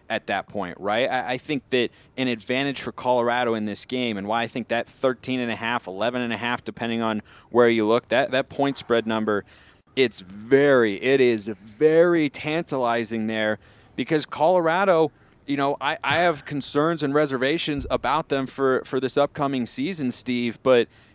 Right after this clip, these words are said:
in that first game, we saw it with Texas A and M a year ago. You can punch above your weight a little bit because you're, you're just, everybody's on the same level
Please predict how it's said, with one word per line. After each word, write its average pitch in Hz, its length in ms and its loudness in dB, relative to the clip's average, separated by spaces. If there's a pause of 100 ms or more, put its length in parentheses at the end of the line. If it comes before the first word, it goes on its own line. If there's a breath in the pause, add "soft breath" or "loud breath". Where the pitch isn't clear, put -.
(120)
in 135 120 -2
that 147 180 0
first 165 400 -2
game, 151 460 -2
we 156 120 -2
saw 202 260 2
it 233 40 0
with 220 120 -2
Texas - 360 -2
A 196 60 2
and 190 120 -2
M 208 140 0
a 180 60 -2
year 185 180 2
ago. 175 280 2
You 151 220 -4
can 202 180 -2
punch 214 360 -2
above 170 340 2
your 170 160 2
weight 143 400 0
a 151 60 0
little 131 320 2
bit 123 300 -2 (240 soft breath)
because 143 560 0
you're, 131 240 -4
you're 156 120 -8
just, 208 320 -8
everybody's 196 540 0
on 175 160 0
the 175 80 -4
same 175 480 -2
level 151 420 2